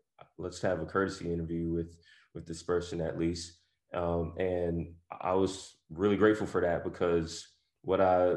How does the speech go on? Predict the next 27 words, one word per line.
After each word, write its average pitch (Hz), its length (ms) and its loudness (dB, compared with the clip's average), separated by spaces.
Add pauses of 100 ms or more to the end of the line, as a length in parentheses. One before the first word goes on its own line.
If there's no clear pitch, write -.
w-, 90 420 -4
might 98 220 2
have 98 140 0
been 90 200 0
missing 98 360 0
on 90 120 0
my 85 120 -2
resume, 87 760 0 (540)
I 87 180 0
made 90 480 2
more 95 220 2
than 92 140 0
made 87 180 2
up 107 220 2
for, 87 560 0 (400)
not 92 180 -2
just 90 180 -2
in 87 140 -2
person, 87 560 2 (160)
but 90 320 -2
with 90 140 -6
my 92 100 -2
level 90 320 2
of 85 80 -4
preparation 85 720 -2
for 82 500 -2 (500)
covering, 85 640 -2